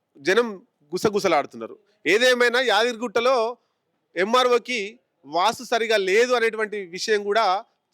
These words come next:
చర్చ జరుగుతూ ఉంది. వాస్తు సరిగా బాగాలేక ఎంఆర్ఓలు మారుతున్నారా,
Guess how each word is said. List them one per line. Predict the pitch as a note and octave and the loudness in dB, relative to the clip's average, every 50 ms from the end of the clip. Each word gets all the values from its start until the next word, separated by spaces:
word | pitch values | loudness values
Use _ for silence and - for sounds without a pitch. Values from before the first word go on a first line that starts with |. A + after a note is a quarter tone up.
| - | -2
చర్చ | G#3 F#3+ - G3+ | -2 -2 0 0
జరుగుతూ | F#3 E3+ D#3 C#3+ - C3 | 0 0 -2 -4 -6 -8
ఉంది. | B2 A2+ G#2+ A#2 - _ _ _ _ | -10 -10 -12 -18 -20 _ _ _ _
వాస్తు | C#3 D3 F3+ A3+ G#3+ A#3+ | -2 0 0 0 -2 -4
సరిగా | - A#3+ A3+ A#3 A3+ | -4 -4 -2 0 -2
బాగాలేక | G#3+ E3+ F3 F3 F#3+ G3+ G#3+ A3 A3 G#3 A3 A3 A3 G#3 F#3+ F#3 - _ _ _ - | 0 2 2 2 4 4 2 2 0 2 2 2 4 4 2 0 -2 _ _ _ -8
ఎంఆర్ఓలు | D3+ E3 F#3+ G#3 G#3 G#3+ G#3+ G#3 | -6 -2 -2 0 0 0 -2 -2
మారుతున్నారా, | G3 F#3+ F#3+ G3 F#3+ F#3 F#3+ G3 F#3+ F#3+ G3 G#3 A#3 | -2 -2 -2 -2 -2 -6 -6 -4 -2 0 0 -2 -2